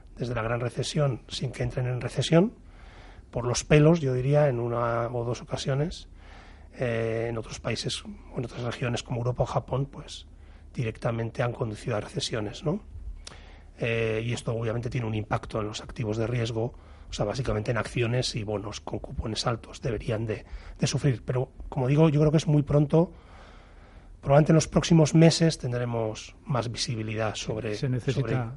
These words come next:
Speaker 2: se necesita un poco más de, un poco más de luz, ¿no? Los indicadores adelantados, efectivamente, no, no están trasladando señales, eh,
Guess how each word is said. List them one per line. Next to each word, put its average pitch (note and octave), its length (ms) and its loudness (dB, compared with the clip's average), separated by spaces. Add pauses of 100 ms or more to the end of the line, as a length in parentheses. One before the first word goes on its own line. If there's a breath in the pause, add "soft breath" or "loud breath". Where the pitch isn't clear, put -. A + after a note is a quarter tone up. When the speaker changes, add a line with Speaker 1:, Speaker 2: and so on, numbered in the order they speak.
Speaker 2:
se - 120 -6
necesita B2 400 0
un C#3 100 2
poco C3 280 2
más B2 240 0
de, A#2+ 180 -2
un B2 120 -4
poco C#3 220 2
más C3+ 200 0
de B2+ 80 0
luz, A2+ 240 -4 (280)
¿no? A#2+ 240 -4 (540 loud breath)
Los B2 160 0
indicadores C3+ 600 4
adelantados, D3 1040 0
efectivamente, C3+ 760 0
no, C3+ 380 2
no C#3 240 2
están C#3+ 280 0
trasladando C3 640 0
señales, B2 1080 0
eh, A2+ 440 -10